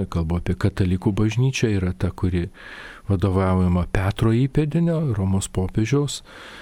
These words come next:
e, ir toje bendrystėje kartu su vis-, visais, e, tikinčiaisiais, na, išpažįsta tą patį tikėjimą.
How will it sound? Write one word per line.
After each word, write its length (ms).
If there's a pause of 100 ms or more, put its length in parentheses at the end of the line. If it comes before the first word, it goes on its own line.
(120)
e, 140 (460)
ir 580 (1300)
toje 260
bendrystėje 840 (920)
kartu 380
su 280 (280)
vis-, 440
visais, 600 (100)
e, 340
tikinčiaisiais, 1000 (380)
na, 140
išpažįsta 600
tą 160
patį 360
tikėjimą. 580